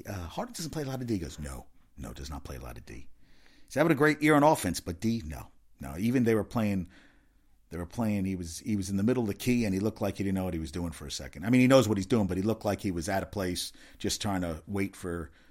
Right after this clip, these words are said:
the offense to get going again, that they could pass him the ball. They're not paying him for defense. No, not at all. Not at all. And the Knicks, hey, D Rose says, "I've got more than enough money.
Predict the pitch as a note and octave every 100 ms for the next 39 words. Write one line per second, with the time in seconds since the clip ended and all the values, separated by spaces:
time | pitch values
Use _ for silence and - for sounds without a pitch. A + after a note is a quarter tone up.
0 | - E2+ F#2+ - F#2+ - D#2+ F2+ F2 D#2+
1 | D#2+ D2 D2+ D2 F2+ D#2+ D#2 C#2+ C2 B1+
2 | - _ _ _ _ _ _ _ _ -
3 | A#2 A2 G#2+ F#2+ E2+ D2 C#2+ - - -
4 | - - - - - - C#2+ C#2 - -
5 | - - - - - - - _ - -
6 | - B1 A#1+ - - - - - - -
7 | - - - - - - _ - F2+ F#2
8 | A#2+ - - - - - - A2 A#2 F#2+
9 | - - - _ - - - B2+ C3 C3+
10 | B2+ - B2+ A2 G#2 G2 A2+ - A2 C3
11 | D3+ D3 C3 C3 B2+ A#2+ A#2+